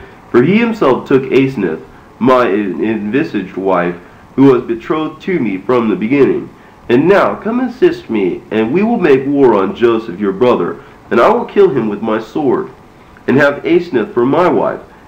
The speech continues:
and you two will be to me brothers and faithful friends. However, do this thing, but if you were too cowardly to do this thing and despise my purpose,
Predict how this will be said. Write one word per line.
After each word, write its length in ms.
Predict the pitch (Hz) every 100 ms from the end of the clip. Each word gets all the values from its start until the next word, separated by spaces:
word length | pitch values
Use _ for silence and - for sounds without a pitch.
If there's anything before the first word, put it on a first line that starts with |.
| -
and 180 | 123 139
you 180 | 196 208
two 240 | 208 196
will 200 | 185 143
be 360 | 110 - 151 143
to 120 | 139
me 180 | 127 127
brothers 600 | 110 135 120 101 95 -
and 260 | 110 107
faithful 480 | 104 131 127 - 101
friends. 600 | 90 135 120 92 - - - - - - - - - - - - - - -
However, 420 | - 147 190 175
do 300 | 165 135 214
this 200 | 196 175
thing, 460 | - - 139 - - - - - -
but 100 | 135
if 160 | 147 139
you 140 | 208
were 220 | 240 190
too 200 | - 233
cowardly 540 | 220 196 151 135 117 110
to 80 | 101
do 240 | 90 117
this 180 | 98 92
thing 320 | - 98 92
and 120 | 90
despise 500 | 101 - 127 139 156
my 160 | 139 107
purpose, 540 | 95 113 104 - -